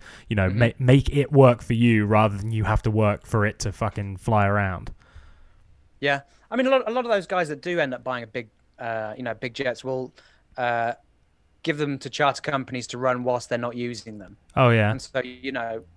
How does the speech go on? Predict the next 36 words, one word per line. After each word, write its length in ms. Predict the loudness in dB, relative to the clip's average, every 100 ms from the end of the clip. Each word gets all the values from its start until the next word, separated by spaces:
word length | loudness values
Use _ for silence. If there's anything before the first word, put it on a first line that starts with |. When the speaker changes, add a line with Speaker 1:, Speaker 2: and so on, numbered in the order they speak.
| -12
Speaker 2:
if 160 | -8
you've 160 | -4 -2
only 140 | 0
got 100 | 0
to 80 | -2
run 340 | 0 0 0 -6
to 140 | -6
your, 360 | -4 -4 -6 -8
I 20 |
don't 120 | -10 -10
know, 60 |
your 80 | -10
Russian 340 | -10 -10 -10
palace 340 | -8 -6 -6 -8
once 260 | -10 -10
a 40 | -12
week, 380 | -10 -12 -14 -20 -20 _ _ _ -8
it's, 260 | -6 -6
it's 180 | -12 -8
crazy 280 | -2 -2 -2
to 40 | -2
have 160 | -2 -2
that 120 | -2
asset 400 | -2 -2 -4 -4
sat 400 | -2 0 0 -4
for, 340 | -8 -2 -2 -4
you 80 |
know, 100 | -8
six 460 | -8 -6 -6 -8 -8
days 240 | -4 -4
out 80 | -6
of 60 | -4
seven 300 | -4 -4 -4
doing 220 | -6 -6
nothing. 400 | -8 -10 -14 -20 _ _ _ _
Speaker 1:
Yeah. 240 | 2 2